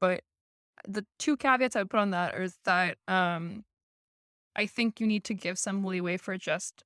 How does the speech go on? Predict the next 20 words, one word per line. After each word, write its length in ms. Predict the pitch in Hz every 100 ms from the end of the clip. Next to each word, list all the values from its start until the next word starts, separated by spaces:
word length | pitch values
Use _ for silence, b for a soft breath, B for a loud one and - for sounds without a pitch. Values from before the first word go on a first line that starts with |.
| _
stylistic 840 | - - 202 175 175 202 - 214
differences. 760 | 233 240 240 - 262 294 285 - _ _ _ -
Um, 260 | 190 185 175
I 140 | 180 -
also 400 | 196 202 214 196
think 240 | - 190
that 100 | 180
the 100 | 190
other 200 | - 185
thing 240 | 196 175 180
is 100 | 190
that 180 | 180 175
in 80 | 185
the 80 | 185
last 220 | 185 -
couple 280 | 190 175 185
of 100 | -
years, 520 | 170 170 165 185 - _ _ _ _ _ _ _ _ _ _ _ _ _
in 140 | 208
particular, 720 | 190 202 196 - 170 175 -